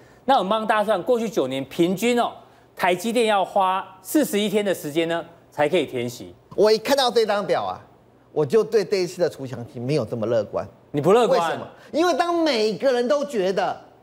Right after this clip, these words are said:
Speaker 2: 还有最好三天呢，
Speaker 1: 嗯。
Speaker 2: 最坏也是十一天，那不是每个都闭着眼睛买个股期货就好了？
Speaker 1: 嗯。
Speaker 2: 因为个股期货的这个交易量，这个手-，手续费又低嘛，其实挑一档就够了嘛。
Speaker 1: 对。
Speaker 2: 那每一个人都这样想，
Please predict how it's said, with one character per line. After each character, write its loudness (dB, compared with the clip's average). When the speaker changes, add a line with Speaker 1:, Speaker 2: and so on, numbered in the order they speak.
Speaker 2:
还 2
有 2
最 2
好 0
三 -2
天 0
呢， 0
Speaker 1:
嗯。 -2
Speaker 2:
最 2
坏 0
也 0
是 -6
十 -4
一 0
天， 0
那 2
不 -2
是 0
每 -2
个 -2
都 2
闭 -2
着 0
眼 -2
睛 -4
买 -2
个 0
股 -4
期 -6
货 0
就 0
好 -2
了？ -4
Speaker 1:
嗯。 -20
Speaker 2:
因 2
为 2
个 0
股 0
期 -2
货 2
的 0
这 -4
个 0
交 -2
易 0
量， 0
这 2
个 2
手-， -4
手 0
续 2
费 0
又 2
低 -2
嘛， -2
其 -10
实 -6
挑 2
一 -2
档 -6
就 0
够 0
了 -2
嘛。 -2
Speaker 1:
对。 -2
Speaker 2:
那 -4
每 2
一 -2
个 2
人 2
都 0
这 2
样 -2
想， -4